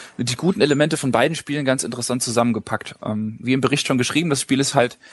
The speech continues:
ist sehr einsteigerfreundlich. Das war, ähm, das war undis-, undisputed auch bis jetzt immer. Also du kannst quasi, du musst, du musst wissen, hier mit, äh, schlägst du, hier mit kickst du. Und ja, mehr brauchst du nicht. Dann hast du schon mal ein schönes Kickbox-Match, wo eh die meisten Bock drauf haben. Einfach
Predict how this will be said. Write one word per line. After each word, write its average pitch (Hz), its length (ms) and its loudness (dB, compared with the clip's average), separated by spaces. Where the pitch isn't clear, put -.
ist - 160 2
sehr 147 160 4
einsteigerfreundlich. 120 1080 -2
Das - 220 -4
war, 127 380 6
ähm, 117 400 -2
das - 200 -8
war 120 120 6
undis-, - 360 2
undisputed 131 560 -2
auch - 140 4
bis - 160 -6
jetzt 113 140 -4
immer. 113 180 0
Also 117 180 0
du 110 40 -8
kannst 131 260 -4
quasi, 127 400 2
du 120 100 -6
musst, 123 320 -2
du 117 40 -2
musst 127 180 0
wissen, 143 220 0
hier 131 240 2
mit, 120 180 0
äh, 107 180 4
schlägst - 380 2
du, 165 40 -4
hier 151 120 -6
mit 135 140 -6
kickst - 300 -2
du. 180 180 -2
Und 135 420 0
ja, 110 280 4
mehr 127 260 0
brauchst 156 300 4
du 123 40 -6
nicht. 113 140 -8
Dann 120 80 -4
hast 143 120 -6
du - 40 -8
schon 147 120 -10
mal 147 80 -4
ein 135 40 -6
schönes 156 260 -8
Kickbox-Match, - 640 -4
wo 113 280 -6
eh 131 60 -2
die 120 120 -2
meisten 113 300 2
Bock 120 140 0
drauf - 240 -4
haben. 104 140 -2
Einfach 110 280 2